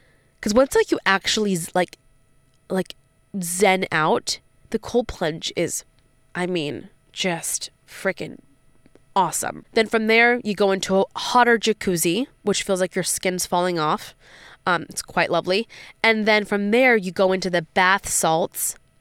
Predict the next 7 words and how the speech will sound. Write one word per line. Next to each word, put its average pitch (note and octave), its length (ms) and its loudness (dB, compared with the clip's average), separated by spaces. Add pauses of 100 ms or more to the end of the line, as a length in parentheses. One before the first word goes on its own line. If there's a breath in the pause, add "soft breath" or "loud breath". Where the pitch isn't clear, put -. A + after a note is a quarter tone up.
(500 loud breath)
aloe F#3+ 260 4
vera, F3 500 4 (800)
aloe G#3+ 240 4
vera G3 240 4
bath E3+ 320 0
salts, - 540 -4 (160)
um, A2 460 -4